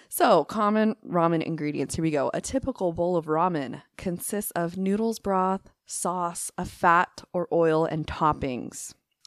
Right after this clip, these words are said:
Some popular ramen toppings are corn,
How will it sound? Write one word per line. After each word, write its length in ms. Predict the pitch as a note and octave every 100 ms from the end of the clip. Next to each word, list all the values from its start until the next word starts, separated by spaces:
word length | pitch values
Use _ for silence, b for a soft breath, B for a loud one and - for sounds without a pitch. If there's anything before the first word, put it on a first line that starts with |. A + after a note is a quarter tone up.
| -
Some 240 | - F#3 F#3
popular 440 | F#3 F#3 F#3 F#3
ramen 300 | F3 E3+ D#3+
toppings 560 | - F3+ E3 C3+ C#3 -
are 460 | E3 E3 C3 A2+ b b b _
corn, 580 | - C#4+ C#4 F3+ B2+ -